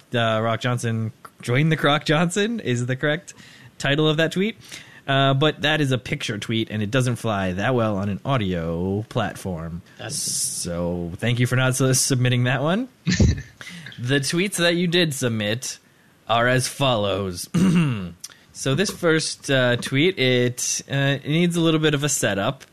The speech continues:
Speaker 1: and there's some action. So I will describe what it is. It is an Indian chief at a restaurant. "Running Bull, table for one,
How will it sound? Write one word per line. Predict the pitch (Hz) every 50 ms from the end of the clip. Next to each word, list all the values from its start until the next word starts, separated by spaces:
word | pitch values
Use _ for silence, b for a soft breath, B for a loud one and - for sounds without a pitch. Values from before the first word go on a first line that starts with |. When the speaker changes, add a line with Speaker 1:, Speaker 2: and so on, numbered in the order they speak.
| - -
Speaker 1:
and | - 120 123 123 123
there's | 123 123 127 127
some | - 131 131 -
action. | 120 120 113 - - - 82 - - - - _ _ _ _ -
So | - - 101 92 82 82 82 76 64 -
I | 82 95
will | 95 95 95 90 87 87 87
describe | 85 95 - - 101 85 82 85 85 90
what | 87
it | 87 87
is. | 104 147 190
It | 214 170 151 - -
is | 165 160 156
an | 165 165
Indian | 170 - 214 226 202 190 165 139 135 127
chief | 123 - 131 123 127 131 - - - B B B B B B B B B B -
at | - 117 127 135 - -
a | 123 131
restaurant. | 127 113 101 - - 95 76 85 92 104 - - - _ _ _ _ -
"Running | 104 123 147 151 135 120
Bull, | 98 98 90 85 87 90 85 _ _ -
table | - 107 113 107 104 101 95
for | - - 92 87 82
one, | 78 85 92 98 98 95 90 82 -